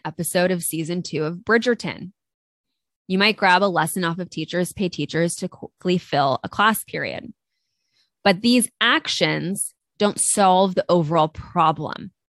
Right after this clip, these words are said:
right? They're like those quick, uh, quick hits, if you will. You know what I mean? It's like that quick dopamine rush, right? To make yourself feel better. And so the results then, based on those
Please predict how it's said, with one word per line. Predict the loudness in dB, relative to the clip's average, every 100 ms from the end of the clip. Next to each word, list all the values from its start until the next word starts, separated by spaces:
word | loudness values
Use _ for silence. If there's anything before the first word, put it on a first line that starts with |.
| _ _ _ _ -6
right? | -2 -2 -4 -8 _
They're | 2 4
like | 4 2
those | 0 0
quick, | -2 -4 -4 -4 -14 -20 _ _ _ _
uh, | -16 -16 -16 -12
quick | -4 -6 -6
hits, | -2 -2 -2 -4
if | -4
you | 0
will. | 0 0
You | 2
know |
what | 2
I | 0
mean? | -2 -4
It's | -4
like | -6 -4
that | -4 -6
quick | -6 -8 -8 _ _ _ -2
dopamine | 2 2 2 -4 -4 -6
rush, | -2 -2 -2 -4 -6 -8 -4
right? | -4 -2
To | -4
make | -4
yourself | -4 -2 -2 -4
feel | -6 0 2
better. | 0 -2 -6 -12 _ _ _ _ -20 -20 _
And | -2 2
so | 4 4
the | 4
results | 2 2 2 4 4 4 0 -2
then, | 0 0
based | 0 -2 -2 -4
on | -2
those | -2 -4